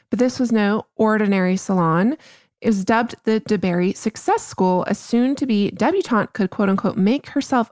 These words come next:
over head to toe in a, quote, routine as rigorous as boot camp. So for a little over forty-five hundred dollars today,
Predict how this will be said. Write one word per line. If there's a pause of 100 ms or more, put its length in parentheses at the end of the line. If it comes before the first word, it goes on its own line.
over
head
to
toe (320)
in
a,
quote,
routine
as
rigorous
as
boot
camp. (460)
So
for
a
little
over
forty-five
hundred
dollars
today,